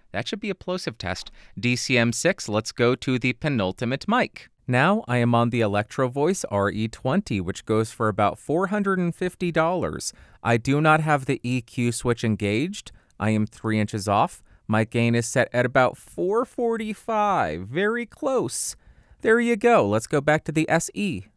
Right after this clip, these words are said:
And I am back on the D C M six again.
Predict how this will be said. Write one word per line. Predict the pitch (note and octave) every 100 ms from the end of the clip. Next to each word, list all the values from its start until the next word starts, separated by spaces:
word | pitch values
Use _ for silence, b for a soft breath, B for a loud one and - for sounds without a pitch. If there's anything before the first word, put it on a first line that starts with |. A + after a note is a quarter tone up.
| _ -
And | B2
I | B2+ C3
am | C#3 C3
back | A#2+ A#2+ -
on | B2
the | A#2
D | G#2 A2+
C | A2+ - A#2
M | A2 A2+
six | - A2+ -
again. | A2 G2+ A#2 A#2+ A#2+